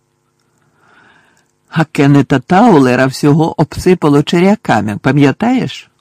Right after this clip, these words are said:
поринув у спогади Фред. "Ба, бо ти підсипав йому в піжаму бульбадоксу", нагадав Джордж. "А, так, так", вишкірився Фред. "А, я геть забув.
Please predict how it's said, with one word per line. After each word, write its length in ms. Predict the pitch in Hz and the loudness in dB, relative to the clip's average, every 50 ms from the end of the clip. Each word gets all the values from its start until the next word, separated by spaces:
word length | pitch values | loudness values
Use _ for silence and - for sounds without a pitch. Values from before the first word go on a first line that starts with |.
| _ _ - | _ _ -10
поринув 480 | - 131 123 123 123 117 117 117 117 | -6 -6 -4 -4 -4 -6 -6 -8 -8
у 60 | 120 | -8
спогади 520 | 113 - _ - 135 127 135 117 113 131 127 | -10 -12 _ -10 -8 -6 -6 -6 -8 -8 -10
Фред. 440 | - - - - 107 - - - _ _ _ _ _ _ _ _ _ _ _ _ _ _ _ _ _ _ - | -10 -10 -10 -10 -10 -10 -12 -16 _ _ _ _ _ _ _ _ _ _ _ _ _ _ _ _ _ _ -10
"Ба, 400 | 139 139 127 151 139 139 135 123 | -8 -2 0 0 2 2 0 0
бо 180 | - 120 185 160 | -2 -4 -4 -2
ти 160 | - 143 143 | 0 0 -2
підсипав 560 | - 139 117 - - 147 147 120 147 143 135 | -2 -4 -8 -6 -2 -2 0 0 0 0 0
йому 280 | 135 135 135 135 139 131 | 2 0 2 0 0 -2
в 40 | |
піжаму 600 | 127 - 135 147 147 127 127 127 131 143 151 156 _ - _ - | -2 -2 -2 -2 0 2 2 2 2 0 -2 -4 _ -10 _ -12
бульбадоксу", 960 | - 139 143 147 143 131 127 147 160 165 202 247 214 - - - - 110 - - _ _ _ _ - | -6 0 4 4 4 4 4 2 0 0 0 -2 -2 -4 -10 -10 -8 -8 -10 -10 _ _ _ _ -14
нагадав 480 | - 107 107 120 131 107 113 110 104 113 | -10 -8 -6 -6 -6 -6 -6 -6 -6 -8
Джордж. 440 | 113 104 110 92 - - _ - _ _ _ _ _ _ _ _ _ _ _ _ _ _ _ _ _ _ _ _ _ _ _ _ _ _ _ _ - | -8 -8 -8 -8 -10 -10 _ -20 _ _ _ _ _ _ _ _ _ _ _ _ _ _ _ _ _ _ _ _ _ _ _ _ _ _ _ _ -12
"А, 720 | - - 208 226 254 269 269 269 240 - - 123 117 - - - _ _ _ _ _ | -6 -4 -2 -2 0 -2 -2 -2 -4 -4 -4 -4 -6 -6 -10 -12 _ _ _ _ _
так, 260 | - - 240 247 _ | -8 -6 -6 -6 _
так", 580 | _ - - - 294 - - - - - - - | _ -4 -2 -2 0 0 0 0 -2 -6 -8 -6
вишкірився 600 | 120 123 117 - - - 123 - 104 110 - 143 | -6 -6 -6 -6 -8 -10 -8 -8 -8 -8 -10 -12
Фред. 400 | 131 - - - 127 123 - _ _ _ _ _ _ _ | -12 -12 -10 -12 -12 -12 -14 _ _ _ _ _ _ _
"А, 300 | - - 226 196 180 202 214 _ _ _ - | -4 0 0 2 0 0 -4 _ _ _ -4
я 200 | 143 170 165 - | 0 2 2 2
геть 280 | 165 160 151 170 180 | 0 -2 -2 -4 -4
забув. 440 | 170 190 302 254 208 214 240 233 240 | -2 -2 -2 -2 -2 -2 -4 -4 -6